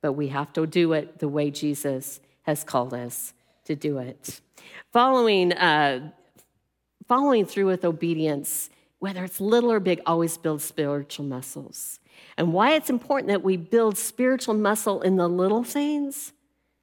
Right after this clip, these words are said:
is because it prepares us for the big things. Jesus wasn't born and went to the cross the next year, right? Jesus had thirty-three years of preparation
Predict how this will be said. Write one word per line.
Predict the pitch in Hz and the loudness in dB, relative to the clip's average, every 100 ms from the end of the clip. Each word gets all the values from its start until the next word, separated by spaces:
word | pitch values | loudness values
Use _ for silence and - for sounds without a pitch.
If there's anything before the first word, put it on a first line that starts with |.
| _ _ | _ _
is | 165 | -2
because | 185 175 170 | -2 0 0
it | 170 - | -2 -6
prepares | 180 - 170 165 165 | -14 -4 -2 -2 -4
us | 151 | -8
for | - | -8
the | 151 | -8
big | 143 139 - | -6 -10 -12
things. | - - _ - - - - _ _ _ _ _ _ _ _ _ | -20 -20 _ -18 -14 -14 -16 _ _ _ _ _ _ _ _ _
Jesus | - 214 226 - | 0 2 2 2
wasn't | 196 185 170 | 0 0 0
born | 180 180 | 2 4
and | 170 | 2
went | 165 | 0
to | 160 | -4
the | 156 | -8
cross | - 165 160 - - _ | -4 -4 -4 -10 -16 _
the | 160 | -2
next | 156 - - | -2 -6 -8
year, | 151 131 - - | -6 -6 -8 -14
right? | 151 151 160 170 - _ _ _ - | -6 -2 -2 -4 -8 _ _ _ -2
Jesus | 196 170 175 - | 0 2 0 0
had | 160 143 - | -4 -4 -2
thirty-three | 185 208 208 226 214 | 0 0 -2 0 0
years | 180 160 156 | 2 0 -4
of | 151 | -6
preparation | 156 151 165 156 151 - 147 143 | -6 -4 -2 -2 -4 -6 -6 -6